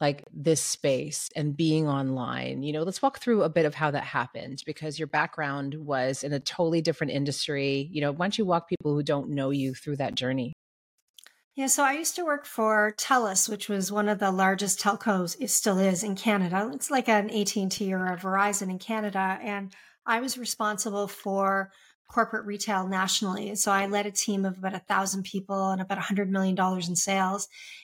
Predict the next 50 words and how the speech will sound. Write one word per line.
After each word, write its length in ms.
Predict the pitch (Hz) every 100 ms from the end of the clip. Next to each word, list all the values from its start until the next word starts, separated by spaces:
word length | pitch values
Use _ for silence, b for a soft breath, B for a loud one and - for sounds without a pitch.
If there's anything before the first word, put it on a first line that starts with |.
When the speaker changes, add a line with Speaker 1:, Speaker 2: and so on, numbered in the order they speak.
| -
Speaker 1:
Wow. 360 | 220 214 208 202
Speaker 2:
And 60 | - _ _ _
when 180 | 226 220
I 160 | 214 214
left, 540 | 214 247 233 214 -
I 180 | 220 214
opened 360 | 220 202 214 190
my 220 | 196 196
own 300 | 202 202 202
Telus 380 | - 196 202 -
dealership. 460 | 311 294 - - -
So 420 | - 196 190 190 -
I, 300 | 196 190 285 - _
you 200 | 247 196
know, 60 | 185
similar 360 | - 226 233
to 100 | 226
a 40 | 185
franchise 540 | - 190 190 208 190
model, 320 | 196 190 196
but 200 | 196 190 - -
different. 480 | 185 - 196 233 B B B B -
And, 480 | 214 208 208 208 220
uh, 480 | 226 196 196 196 196 _ _ _ _ _ _ _ _ _ _ _ _
my 140 | 247 240
Speaker 1:
So 100 | 240
this 100 | 233
is 60 |
Speaker 2:
goal 100 | 285
Speaker 1:
like, 180 | 285 233
Speaker 2:
was 80 | 233
Speaker 1:
would 80 | 233
this 160 | 285
be 140 | - 285
like 200 | 262 240
today 240 | 262 226
owning, 280 | 180 190 190
owning 260 | 180 180 175
a 60 | 165
Verizon 560 | 160 143 143 160 160
store 380 | 156 170 160 165
or 60 | 156
something 300 | 170 160 170
like 140 | 165
Speaker 2:
Yeah. 100 | 311
Speaker 1:
that? 340 | 175 180 185
That 140 | 170 165
kind 200 | 180 170
of, 100 | 160
okay. 360 | 170 175 143